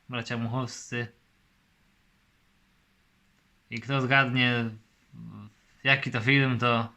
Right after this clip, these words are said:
dostaje tutaj, nie wiem, kromkę chleba. Z czego oni sobie tu żarty stroją. A na końcu, no to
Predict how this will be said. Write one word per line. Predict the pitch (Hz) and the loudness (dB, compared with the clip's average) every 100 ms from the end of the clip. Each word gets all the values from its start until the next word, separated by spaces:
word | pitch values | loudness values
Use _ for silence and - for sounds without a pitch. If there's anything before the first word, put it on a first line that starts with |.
| _ 127 | _ -10
dostaje | 113 - 123 113 110 | -8 -2 -2 -2 -4
tutaj, | 110 110 110 | -6 -6 -4
nie | 110 | -4
wiem, | 107 104 104 _ _ _ _ _ _ _ _ _ | -6 -8 -12 _ _ _ _ _ _ _ _ _
kromkę | - 131 117 110 | -2 -2 -2 0
chleba. | 135 127 120 120 - - _ _ _ _ _ _ - - _ _ _ _ _ _ _ _ | 0 4 4 4 -4 -20 _ _ _ _ _ _ -20 -20 _ _ _ _ _ _ _ _
Z | - | -6
czego | 135 123 | -2 0
oni | 123 | -2
sobie | 113 117 | -2 -4
tu | 113 | 0
żarty | 127 117 117 | 2 0 -8
stroją. | - 127 123 117 113 - _ _ _ _ _ _ _ _ _ _ _ _ _ - - - _ - - _ _ _ - _ _ _ - _ - - _ _ _ _ _ _ _ _ _ _ | -4 0 0 0 -4 -12 _ _ _ _ _ _ _ _ _ _ _ _ _ -14 -14 -14 _ -20 -20 _ _ _ -20 _ _ _ -20 _ -20 -20 _ _ _ _ _ _ _ _ _ _
A | 156 | 0
na | 160 131 | 2 2
końcu, | 131 127 120 | 2 0 0
no | 117 | 0
to | 110 117 113 | 0 -2 -2